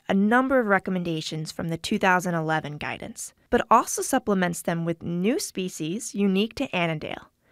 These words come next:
including the suitability of certain trees, shrubs,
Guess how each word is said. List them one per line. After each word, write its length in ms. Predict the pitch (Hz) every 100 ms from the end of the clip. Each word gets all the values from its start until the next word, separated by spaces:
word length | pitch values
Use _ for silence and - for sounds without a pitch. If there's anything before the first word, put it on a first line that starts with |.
| -
including 600 | 208 196 220 220 233 262
the 80 | 240
suitability 840 | - 214 233 208 185 185 208 -
of 140 | 170
certain 380 | - 147 - 175
trees, 640 | - - 277 254 233 - - _
shrubs, 680 | - - 196 185 185 180 -